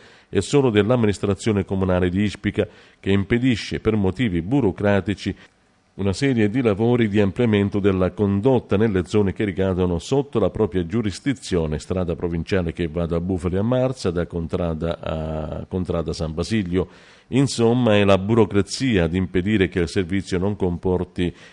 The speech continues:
eh, disagi per gli utenti allacciati al consorzio Granelli. L'acqua di Granelli viene distribuita nelle zone tra Pachino, Portopalo di Capopassolo, fino ad arrivare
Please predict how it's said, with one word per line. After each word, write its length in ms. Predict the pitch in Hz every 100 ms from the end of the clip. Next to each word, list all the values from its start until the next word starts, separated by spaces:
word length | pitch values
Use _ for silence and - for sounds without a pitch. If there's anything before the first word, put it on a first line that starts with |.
| _
eh, 100 | 85
disagi 640 | 85 110 98 85 80 82
per 180 | - 107
gli 100 | 82
utenti 400 | 85 - 87 -
allacciati 640 | 82 101 - 82 78 76
al 160 | 82 80
consorzio 640 | 90 82 87 80 80 - 78
Granelli. 640 | 80 80 73 71 57 60 - - _
L'acqua 360 | 92 98 90 98
di 100 | 92
Granelli 460 | 98 113 143 131 90
viene 220 | 90 82
distribuita 560 | 80 - 87 117 95
nelle 320 | 87 85 80 73
zone 360 | 104 98 87 - - _
tra 180 | - 87
Pachino, 460 | 92 87 131 107 82
Portopalo 540 | 95 87 92 90 85
di 100 | 80
Capopassolo, 680 | 85 101 123 139 107 - 80
fino 180 | 139 107
ad 100 | 82
arrivare 480 | 123 98 82 78